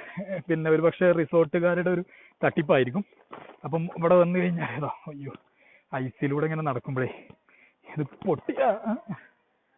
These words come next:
ഏ? അപ്പൊ ഐസായി കിടക്കണം. ഒരു നാല്,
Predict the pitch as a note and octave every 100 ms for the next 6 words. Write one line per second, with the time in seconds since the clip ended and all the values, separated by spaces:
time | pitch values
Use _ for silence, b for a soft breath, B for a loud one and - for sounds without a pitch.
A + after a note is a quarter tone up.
0 | _ _ _ _ - - - - _ _
1 | - C6+ C6+ C#5+ B B B _ _ _
2 | _ _ _ D#3 F#3 C4+ - - - -
3 | b b b - - - F#3+ - D#3+ -
4 | B B B B B _ - E3+ D#3+ D3
5 | C3+ A3 G3+ F#3 D#3 D#3+ D3+ D#3+ F3 b
6 | b b D#3 D3+ E3 G3+